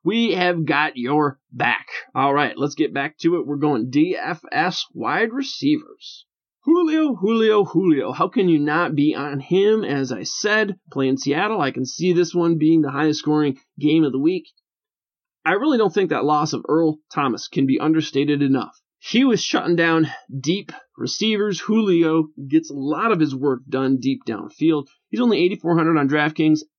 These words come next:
eight thousand three hundred on FanDuel. Last time they played, he was not shadowed by Sherman. Again, no Earl Thomas. Uh, looking back on Vegas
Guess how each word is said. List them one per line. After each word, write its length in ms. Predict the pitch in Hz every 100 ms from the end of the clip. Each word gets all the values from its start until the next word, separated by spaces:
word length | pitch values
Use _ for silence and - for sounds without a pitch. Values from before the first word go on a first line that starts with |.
| _ -
eight 220 | 190 -
thousand 340 | 170 165 147
three 160 | 139 160
hundred 220 | 151 147
on 80 | 147
FanDuel. 480 | - 120 117 107 127 _ _ _ _ _ _ _ _
Last 400 | 139 160 311 311
time 240 | 294 254
they 120 | 233 233
played, 300 | 233 269 180
he 100 | 262
was 180 | 359
not 260 | 311 294 -
shadowed 520 | - 202 240 254 214
by 140 | 175 165
Sherman. 480 | - 220 247 135 - _ _ _ _ _ _
Again, 340 | 131 143 160 185
no 260 | 143 156
Earl 280 | 165 214 269
Thomas. 640 | 262 202 170 247 311 - -
Uh, 220 | - 139 127
looking 540 | 143 147 190 254 269
back 280 | 226 240 233
on 260 | 196 202 180
Vegas 680 | 185 226 196 - - -